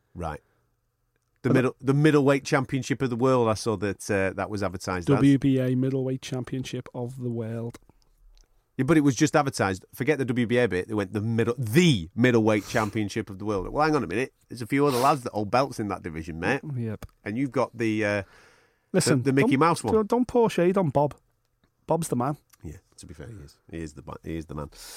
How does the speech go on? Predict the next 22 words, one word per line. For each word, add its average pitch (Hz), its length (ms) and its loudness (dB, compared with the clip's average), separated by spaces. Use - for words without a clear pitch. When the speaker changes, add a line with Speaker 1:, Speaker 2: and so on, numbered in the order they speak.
Speaker 1:
I 117 40 -4
tell 190 140 4
you 196 60 6
who's 170 80 6
the 165 60 6
man 170 140 6
this 156 140 2
weekend. 160 520 4
It's - 240 2
Frank 165 320 4
Warren, 139 360 4
because 123 260 2
he's 123 180 2
bringing 170 440 6
it. 139 140 2
He's 131 160 0
putting 160 340 4
two 202 260 6
of 196 120 6
his 196 160 4
hot 190 220 4
prospects - 760 0